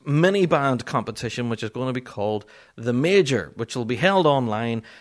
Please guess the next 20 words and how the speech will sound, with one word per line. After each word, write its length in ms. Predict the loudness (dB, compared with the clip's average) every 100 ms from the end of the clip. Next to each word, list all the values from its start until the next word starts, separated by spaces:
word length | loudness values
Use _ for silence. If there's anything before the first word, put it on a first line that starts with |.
| -10
and 120 | -4
everything. 380 | -4 -4 -6 -6
And 60 | -6
this 100 | -4
past 260 | -4 -2
couple 160 | 0 2
of 80 | 0
weeks, 160 | 0
I've 140 | -4 -4
been 100 | -6
talking 420 | -4 -4 -4 -6
about 240 | -4 -4
it 80 | -6
and 100 | -8
how 120 | -6
it's 180 | -6 -8
such 160 | -10 -8
an 100 | -8
interesting 440 | -10 -12 -12 -12
idea. 460 | -10 -4 -2 -2